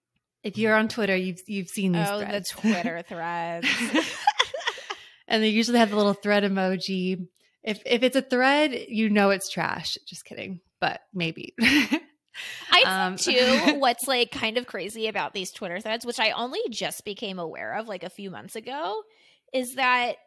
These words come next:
Speaker 2: nine times out of ten, the reason why these things get so big is because they have engagement pods on the back end.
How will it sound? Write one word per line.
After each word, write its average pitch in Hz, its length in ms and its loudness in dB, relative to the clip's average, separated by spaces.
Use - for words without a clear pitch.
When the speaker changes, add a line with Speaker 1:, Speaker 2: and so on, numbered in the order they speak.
Speaker 2:
nine 233 320 -8
times 427 300 -8
out 285 100 0
of 233 100 -4
ten, 175 300 -6
the 196 100 -4
reason 185 280 -8
why 180 160 -4
these 175 200 -8
things 175 220 -12
get - 160 -10
so 185 180 -6
big 170 340 -8
is 196 120 -8
because 180 300 -6
they 175 120 -2
have 180 120 -6
engagement 165 640 -8
pods 104 320 -8
on 143 100 -10
the 120 80 -14
back 101 260 -8
end. - 380 -14